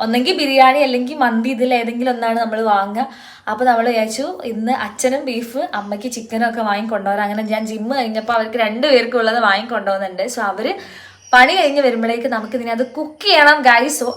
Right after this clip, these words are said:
അച്ഛൻ നല്ല അടിപൊളി ബീഫ് കറിയും അമ്മയ്ക്ക് നല്ല അടിപൊളി ചിക്കൻ ഫ്രൈ ആയിരിക്കും നമ്മളെ ഇന്നത്തെ വീഡിയോയിൽ. So ഞാൻ വേഗം പോയിട്ട്, ആ, ഒന്ന് ഫ്രഷ് ആയി വരാം. ജിമ്മിൽ പോയി വന്ന പാടെയാണ്. So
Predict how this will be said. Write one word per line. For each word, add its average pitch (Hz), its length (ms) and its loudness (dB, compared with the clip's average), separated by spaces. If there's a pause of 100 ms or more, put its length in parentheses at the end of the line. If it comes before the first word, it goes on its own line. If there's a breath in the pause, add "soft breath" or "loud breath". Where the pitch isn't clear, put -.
അച്ഛൻ 254 280 -8
നല്ല 247 160 2
അടിപൊളി 285 520 0 (100)
ബീഫ് 226 280 -6
കറിയും 247 320 2 (360 loud breath)
അമ്മയ്ക്ക് 226 380 -6
നല്ല 220 140 0
അടിപൊളി 247 480 -2
ചിക്കൻ 247 380 0
ഫ്രൈ 247 220 2
ആയിരിക്കും 226 420 -2
നമ്മളെ 208 220 -4 (160)
ഇന്നത്തെ 403 420 6
വീഡിയോയിൽ. 226 360 0
So 233 520 -4
ഞാൻ 226 160 0
വേഗം 247 340 -2
പോയിട്ട്, 240 400 -4 (400 loud breath)
ആ, 196 160 6
ഒന്ന് 247 140 0
ഫ്രഷ് 254 360 2
ആയി 262 220 8
വരാം. 226 260 0
ജിമ്മിൽ 226 260 -6 (100)
പോയി 226 140 -2 (100)
വന്ന 214 260 2
പാടെയാണ്. 208 380 -2
So 226 160 -10